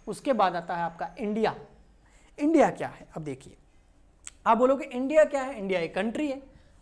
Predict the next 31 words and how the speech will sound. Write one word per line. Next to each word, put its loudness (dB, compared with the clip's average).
वो -12
तो -4
ठीक 0
है, -6
लेकिन -2
इनकम -4
टैक्स -4
के -6
point -2
of -2
view -6
से -4
थोड़ा 2
सा -2
यहाँ -6
पर -6
डिफरेंस -10
आएगा। -16
देखो -20
क्या, -14
वैसे 4
हम 4
समझते -2
हैं -4
कि -2
हमारे 4
इंडिया 4
का 2
मतलब -4
हो -8
गया, -6